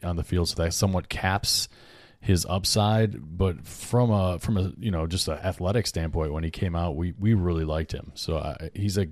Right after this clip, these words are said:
he's a prospect I'm not ready to give up on, and, and at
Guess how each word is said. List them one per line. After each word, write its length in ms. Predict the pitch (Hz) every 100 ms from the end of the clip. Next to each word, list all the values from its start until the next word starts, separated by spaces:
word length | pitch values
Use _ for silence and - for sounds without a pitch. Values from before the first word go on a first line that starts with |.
| -
he's 120 | 101
a 40 | 90
prospect 420 | 113 113 - 92
I'm 100 | 104
not 140 | 98
ready 180 | 87 90
to 60 | 71
give 240 | 87 76
up 220 | 80 120
on, 220 | 73 73 73
and, 180 | 80 -
and 260 | 82 80
at 160 | 78 87